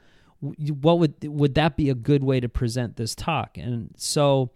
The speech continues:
I let, the, the key in this, in offering your own opinion, is to let your staff member or your leader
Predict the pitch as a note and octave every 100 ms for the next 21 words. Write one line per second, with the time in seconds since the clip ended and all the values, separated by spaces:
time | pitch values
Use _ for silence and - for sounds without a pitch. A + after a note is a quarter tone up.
0 | - - - _ _ - C#3+ C#3+ D#3+ D#3+
1 | - D3+ D3 C3 C3+ - G#3 G#3 D#3+ D3
2 | D3 - C3+ A2 C3+ - C3+ B2+ B2+ A#2+
3 | - D3 C#3+ A#2 - B2 - - C#3 C#3
4 | C#3 C#3 - - F3 C#3 C#3 B2+ - -
5 | F#3 F#3 - B2+ B2 B2 B2+ B2+ B2+ B2
6 | C3 D#3 B2+ A2 A2+